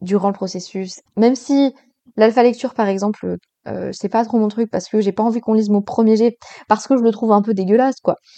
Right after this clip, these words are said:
et que j'ai envie de l'améliorer et que je suis en mode, mais vraiment, c'est loin de la version finale. Rien que, c'est pas grave, des petits extraits comme ça, même si je dis, bon, euh, en vrai, euh, faites pas gaffe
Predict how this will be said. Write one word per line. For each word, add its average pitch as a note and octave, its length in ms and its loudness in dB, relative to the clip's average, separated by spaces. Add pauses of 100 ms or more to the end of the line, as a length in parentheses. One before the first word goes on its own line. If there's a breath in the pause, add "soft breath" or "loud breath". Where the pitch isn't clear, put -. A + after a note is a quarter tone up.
(240 soft breath)
et G#3+ 80 0
que A3+ 100 2
j'ai A3 80 2
envie G3+ 140 2
de F#3+ 60 0
l'améliorer G3 520 2
et F#3 60 0
que F3+ 100 -12
je F3 80 -10
suis - 100 -10
en F#3 40 -4
mode, G3 140 -2
mais F3+ 80 -4
vraiment, F#3 240 -4
c'est G3+ 160 -6
loin G#3 220 0
de G3+ 40 0
la F#3 80 2
version F3+ 240 -8
finale. A3 300 -2 (640 soft breath)
Rien B3 180 0
que, G#3+ 240 0
c'est - 140 -2
pas B3+ 140 6
grave, A3 180 4
des G#3 100 2
petits A3+ 240 -2
extraits A3+ 300 0
comme A3+ 160 0
ça, B3 220 4
même G#3 160 2
si G#3 160 -4
je F#3 60 -4
dis, G3 140 -4
bon, G3 280 0
euh, F3 80 0
en F3+ 120 0
vrai, F#3+ 240 -2
euh, F3 80 0
faites F3+ 160 -6
pas F#3+ 120 -2
gaffe F#3+ 180 0